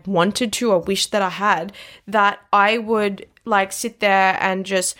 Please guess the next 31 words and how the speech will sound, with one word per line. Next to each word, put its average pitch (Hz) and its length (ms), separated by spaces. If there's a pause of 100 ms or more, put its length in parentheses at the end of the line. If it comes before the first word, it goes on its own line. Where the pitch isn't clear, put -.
(360)
struggle 226 440
to 254 80
manifest 208 640
things 196 260
in 190 100
my 180 120
life. 196 640
Really, 254 480
really 240 380
struggle 220 640 (340)
because 233 440
I 214 360 (220)
sort 254 240
of 277 80
just 220 320
didn't, 233 180
like, 226 200
didn't 294 220
see 285 200
the 247 140
importance. 196 680
I 214 60
almost 277 320
felt 311 120
like 294 120
I 247 40
didn't 233 200
deserve 202 500
to 247 100
have 202 260
a, 196 220